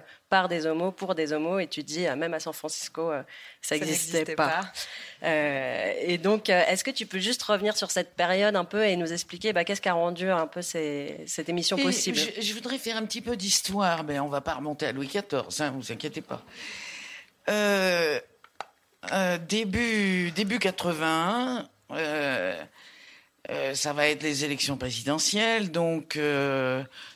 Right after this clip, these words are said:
Speaker 3: tout le monde est très remonté, euh, ça tracte, ça fait, ça colle les affiches, et cetera, et cetera. Et, euh, c'est Giscard qui était président à l'époque, Giscard d'Estaing, pardon. Euh,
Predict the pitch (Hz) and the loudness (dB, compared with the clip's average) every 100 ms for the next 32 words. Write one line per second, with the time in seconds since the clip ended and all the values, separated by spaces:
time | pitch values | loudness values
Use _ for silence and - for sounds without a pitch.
0 | _ 139 131 147 180 147 131 123 - 143 | _ -6 -2 0 2 0 -2 -4 -2 -2
1 | 127 127 127 123 170 196 196 190 160 139 | 0 -2 -2 0 2 4 4 4 2 -2
2 | 131 127 123 131 131 107 - 131 160 175 | -2 -2 -4 -2 -2 -2 -4 0 2 2
3 | 170 - 135 127 131 123 120 110 113 107 | 0 -4 -2 -2 -4 -2 -2 -4 -6 -4
4 | - 113 120 113 107 110 104 - 180 - | -4 -4 -4 -2 -2 -2 -4 -2 0 0
5 | 127 113 107 135 151 - 73 71 - - | -2 -6 -2 -2 -2 -4 -6 -6 -10 -12
6 | - - - - - - - - 240 247 | -10 -10 -10 -10 -10 -12 -6 2 4 4
7 | - - 202 196 185 175 165 151 143 - | 0 0 4 4 4 4 4 2 0 0
8 | 156 - - 143 135 131 - 208 214 220 | 0 2 2 2 2 4 2 2 0 0
9 | - 156 143 131 127 - 120 127 139 143 | -2 0 2 2 0 0 0 0 2 2
10 | 120 127 202 220 233 165 139 - - - | 2 0 2 2 2 0 0 -4 -20 -8
11 | - - - - 143 123 143 - 131 123 | -8 -2 2 4 2 4 4 4 2 -2
12 | 123 101 92 95 - - _ _ _ 87 | -4 -4 -6 -10 -14 -20 _ _ _ -16
13 | 92 90 - - _ _ _ _ - - | -12 -10 -10 -12 _ _ _ _ -10 -8
14 | - - - - - - 202 202 196 190 | -6 -6 -8 -12 -14 0 4 6 6 6